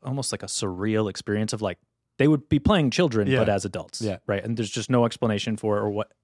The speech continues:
Speaker 1: at all. And because that book is so, that book has, like, an attempted rape and, like, a murder. It's a crazy book. Um, and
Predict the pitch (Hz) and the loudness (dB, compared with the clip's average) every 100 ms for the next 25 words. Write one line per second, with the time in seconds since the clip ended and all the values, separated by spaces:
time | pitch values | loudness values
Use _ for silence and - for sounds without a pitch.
0 | - 117 - 120 98 98 - _ _ _ | -4 -2 2 4 4 0 -4 _ _ _
1 | _ _ 131 131 127 135 139 131 - 147 | _ _ -2 -2 -2 0 0 2 2 0
2 | 120 - 117 113 117 123 _ - 123 110 | 0 0 0 0 -6 -10 _ -12 -10 -10
3 | 95 87 - 113 - 120 107 92 101 127 | -12 -14 -20 -18 -10 -8 -8 -14 -4 -2
4 | 131 107 104 95 90 98 110 147 160 143 | -2 -6 -12 -14 -16 -14 -8 0 2 4
5 | 131 123 - 165 - 226 202 123 92 147 | 2 0 -2 -4 -2 2 2 2 -2 -2
6 | 107 - _ _ _ _ - 110 107 98 | -2 -6 _ _ _ _ -4 0 2 0
7 | 92 92 _ _ - 131 120 110 110 104 | -4 -12 _ _ -4 0 2 2 0 0
8 | 104 | -4